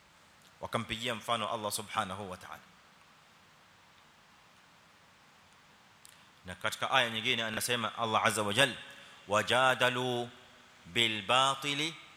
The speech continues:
liyudhidu bihi al haqq." Na wamefanya mujadala katika mambo ya batil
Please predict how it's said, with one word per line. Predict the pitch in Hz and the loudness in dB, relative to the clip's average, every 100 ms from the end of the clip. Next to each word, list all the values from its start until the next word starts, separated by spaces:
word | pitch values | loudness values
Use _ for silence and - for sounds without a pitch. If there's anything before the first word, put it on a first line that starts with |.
| - - | -20 -14
liyudhidu | 98 113 123 117 117 - 139 123 120 110 | -2 2 2 0 -4 0 0 0 0 0
bihi | 110 160 196 196 - - - | 0 0 0 -2 -12 -16 -10
al | 101 | -6
haqq." | - - - - - - - - - - - - - | -6 -8 -16 -20 -20 -20 -20 -20 -20 -20 -20 -20 -8
Na | 117 139 | 0 4
wamefanya | 135 135 - 165 151 | 4 2 2 2 2
mujadala | 139 127 151 139 123 139 - - - - | -4 4 6 6 6 4 0 -6 -18 -2
katika | 143 - 131 | 0 0 0
mambo | 156 139 | 2 2
ya | 135 127 | -2 0
batil | 160 143 | -2 -2